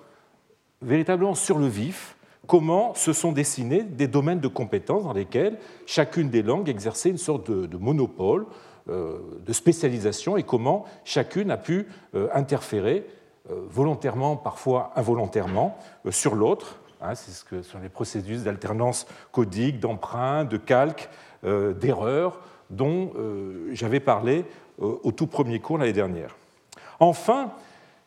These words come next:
euh, comment la cohabitation entre grec et copte, euh, va-t-elle aboutir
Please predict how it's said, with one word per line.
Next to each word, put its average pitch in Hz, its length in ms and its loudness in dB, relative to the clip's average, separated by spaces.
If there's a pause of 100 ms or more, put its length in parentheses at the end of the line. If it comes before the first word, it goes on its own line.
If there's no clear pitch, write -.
euh, 120 200 4
comment 202 600 4 (100)
la 135 120 4
cohabitation 147 720 2
entre 147 220 0
grec 120 500 0 (420)
et - 100 0
copte, - 480 0 (840)
euh, 117 80 4
va-t-elle 131 380 4
aboutir 165 600 -2